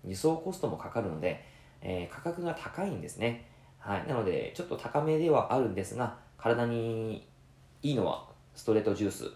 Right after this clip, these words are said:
になりますので、まあ、瓶に入ったやつですね。えー、ぜひぜひそちらの方を選んでいただけたらなと思います。まあ、でも、いずれにせよですね、あの、もう生の野菜とか、生の果物っていうのを取った方が一番僕はいいかなと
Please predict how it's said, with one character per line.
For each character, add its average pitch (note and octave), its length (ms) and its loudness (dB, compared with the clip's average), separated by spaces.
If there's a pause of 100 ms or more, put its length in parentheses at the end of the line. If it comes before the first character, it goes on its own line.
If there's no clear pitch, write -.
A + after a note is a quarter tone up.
に G#2+ 80 -4
な G2 100 2
り F#2 80 -2
ま F#2+ 120 -4
す F2 100 -10
の D#2+ 120 -6
で、 - 300 0 (180)
ま - 80 -6
あ、 - 40 -4
瓶 A2 220 0
に E2+ 140 -4
入 F#2+ 160 -6
っ - 40 -4
た - 120 -8
や - 120 -6
つ - 60 -20
で - 120 -12
す - 100 -14
ね。 G#2+ 360 -2 (220)
え D#2+ 140 -10
ー、 - 20 -8
ぜ G2 120 -2
ひ F#2 120 -6
ぜ F2+ 100 -2
ひ - 60 -10
そ F#2 120 -8
ち A#2+ 100 -6
ら A#2+ 80 0
の B2+ 80 -2
方 C#3+ 200 2
を - 80 2
選 F#2 200 0
ん E2+ 40 -4
で D#2+ 60 -4
い D2+ 60 -8
た E2+ 80 -4
だ E2 80 -4
け - 80 -12
た - 120 -10
ら D2 100 -12
な F#2 140 -4
と - 120 -12 (260)
思 E2+ 180 -10
い D#2 40 -10
ま F2+ 160 -2
す。 - 160 -8 (400)
ま F#3 80 0
あ、 - 20 0
で F#3+ 60 0
も、 A#2 100 0
い E2+ 80 -2
ず G#2+ 140 -2
れ D#3 60 4
に E3+ 80 -2
せ G3 120 -6
よ G#3+ 80 -2
で A#2 100 2
す F2 100 -6
ね、 G2 260 -4 (280)
あ G2 140 -4
の、 F#2 200 0
も C3+ 200 4
う - 20 -4
生 F3 260 2
の G#2+ 120 2
野 - 140 -2
菜 A#2 240 -2
と G#2+ 120 -4
か、 - 360 -4 (260)
生 A2+ 240 0
の D#2 500 -6 (160)
果 A2+ 120 -2 (100)
物 F2+ 160 -2
っ - 60 -10 (100)
て - 80 -6
い E3+ 40 0
う - 40 0
の B2 60 0
を - 40 -4
取 D#3+ 160 -2
っ - 20 -12
た A#2 80 2
方 F#2+ 60 6
が E2 80 0
一 - 180 -6
番 C#3 220 2
僕 A#2 200 2
は E2+ 80 6
い G2 60 0
い - 20 0
か F2 120 -4
な F#2 120 -4
と - 260 -6